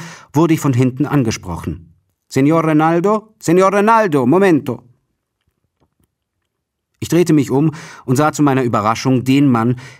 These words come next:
der mir gestern die Reiseunterlagen gebracht hatte. Ein hochdekorierter kolumbianischer Zöllner gab zwei mit Maschinenpistolen bewaffneten Soldaten ein Zeichen,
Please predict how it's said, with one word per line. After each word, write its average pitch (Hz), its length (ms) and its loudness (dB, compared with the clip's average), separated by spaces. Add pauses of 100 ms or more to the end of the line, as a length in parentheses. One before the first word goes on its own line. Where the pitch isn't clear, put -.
der 117 80 0
mir 120 140 2
gestern 113 380 -4
die 127 100 -2
Reiseunterlagen 98 800 -2
gebracht 82 400 -6
hatte. 87 200 -10 (720)
Ein 123 160 0
hochdekorierter 151 800 -2
kolumbianischer 117 800 -2
Zöllner 131 400 0
gab 107 260 -6
zwei 131 320 -2
mit 131 200 -2
Maschinenpistolen 117 840 -2
bewaffneten 98 480 -6
Soldaten 92 600 -4
ein 110 140 -4
Zeichen, 110 440 -4